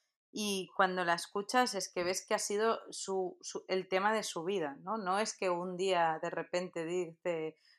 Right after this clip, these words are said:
"Voy a hacer fotos a mujeres maltratadas", ¿no? Sino que, eh, se fue enganchando, enganchando hasta el punto que se ha convertido incluso <laughs> en,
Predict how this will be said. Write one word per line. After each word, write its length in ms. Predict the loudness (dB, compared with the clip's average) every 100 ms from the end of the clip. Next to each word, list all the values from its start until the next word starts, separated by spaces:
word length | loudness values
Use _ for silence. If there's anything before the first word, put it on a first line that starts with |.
| _
"Voy 200 | 2 4
a 60 | 4
hacer 240 | 2 -2
fotos 380 | 0 -2 -2 -2
a 60 | -2
mujeres 400 | -4 -6 -6 -4
maltratadas", 720 | -6 -4 -6 -4 -4 -6 -10
¿no? 160 | -10 -10
Sino 380 | -8 -6 -6
que, 260 | -4 -6 -6 _ _ _ -8
eh, 420 | -6 -6 -8 -8 -6
se 280 | 0 2 2
fue 120 | 0
enganchando, 600 | 2 4 4 4 2 4
enganchando 640 | 0 0 -2 0 2 2 6 6
hasta 280 | 6 2 -2
el 160 | 0
punto 340 | -4 -2 -2 -2
que 80 |
se 120 | 0 0
ha 80 |
convertido 480 | 2 0 -2 0 0
incluso 500 | 0 -2 -4 0 -2
<laughs> 140 | 0 -2
en, 180 | -4